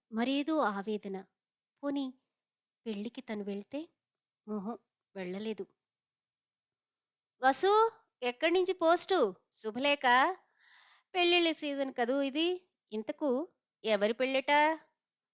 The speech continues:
అప్పుడే కోర్టు నుంచి ఇంటికి వచ్చిన లాయర్ వసుదేవరావు నల్ల కోటు విప్పుతూ అడిగాడు. "ఆ, మధురమ్మ పెళ్ళి మాధవరావు పంపాడు శుభలేఖ."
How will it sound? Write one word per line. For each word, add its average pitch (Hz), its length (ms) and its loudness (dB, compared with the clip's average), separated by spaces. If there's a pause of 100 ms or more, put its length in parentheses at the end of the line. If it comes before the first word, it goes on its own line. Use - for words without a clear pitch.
(500)
అప్పుడే 262 360 0
కోర్టు 226 400 -4
నుంచి 240 280 -6
ఇంటికి 214 360 -6
వచ్చిన 202 300 -6
లాయర్ 196 420 -2
వసుదేవరావు 196 760 -6 (360)
నల్ల 220 360 0
కోటు 254 320 -6
విప్పుతూ 208 380 -8
అడిగాడు. 190 460 -4 (1160)
"ఆ, 180 260 -6 (280)
మధురమ్మ 214 540 -4
పెళ్ళి 247 520 -4 (380)
మాధవరావు 233 540 -2
పంపాడు 196 500 -8 (160)
శుభలేఖ." 196 640 -12